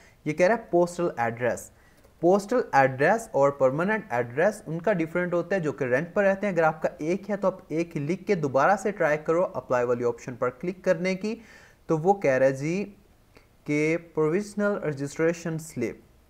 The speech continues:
वो कह रहा है कि ये आपने डिटेल्स सबमिट किए हैं कि आप एग्री करते हो। देखो मैंने जो भी डिटेल्स एंटर किए हैं वो सब यहाँ पर आ चुकी हैं। नेक्स्ट यहाँ पर मुझसे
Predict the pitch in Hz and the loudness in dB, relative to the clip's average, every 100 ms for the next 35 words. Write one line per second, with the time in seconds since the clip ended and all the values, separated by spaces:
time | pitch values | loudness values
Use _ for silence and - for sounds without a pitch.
0 | _ - 135 180 190 220 240 190 247 156 | _ -10 -4 4 4 4 0 2 2 2
1 | 156 156 151 131 151 170 202 202 147 139 | 0 -2 -4 -4 0 0 0 -2 0 0
2 | 196 226 - - 196 202 160 131 - - | 0 -4 -10 -6 -4 -2 0 -2 -4 -4
3 | 135 175 220 214 190 190 185 160 160 220 | -2 0 0 0 0 0 0 -2 -2 0
4 | 202 190 180 147 170 202 180 151 143 147 | 0 0 0 0 2 2 0 0 0 0
5 | - 123 127 190 214 208 220 - - - | -6 -8 -4 -2 -2 -2 -4 -6 -18 -12
6 | - 185 196 180 165 160 156 170 - 127 | -4 0 2 2 2 0 0 0 0 -2
7 | 170 - 190 - 202 262 - _ _ _ | -2 -6 -10 -4 -4 -4 -10 _ _ _
8 | _ _ _ - - 131 170 - 165 190 | _ _ _ -20 -6 -2 -2 0 0 2
9 | 190 202 175 170 185 190 190 - | 2 2 0 -2 0 0 0 -10